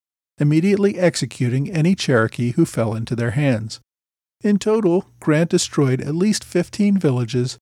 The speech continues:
an estimated fifteen thousand acres of Cherokee crops, and an unknown number of people. By August, the Cherokee were ready to sue for peace.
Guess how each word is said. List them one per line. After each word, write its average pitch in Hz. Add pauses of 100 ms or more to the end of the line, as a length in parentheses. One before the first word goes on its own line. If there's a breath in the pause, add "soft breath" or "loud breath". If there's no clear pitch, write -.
(480)
an 180
estimated 165
fifteen 202
thousand 160
acres 147
of 175 (160)
Cherokee 156
crops, 113 (420)
and 208
an 196
unknown 131
number 120
of 120
people. 160 (1000)
By 143
August, 180 (160)
the 175
Cherokee 214
were 185
ready 139
to 151
sue 120
for 120
peace. 127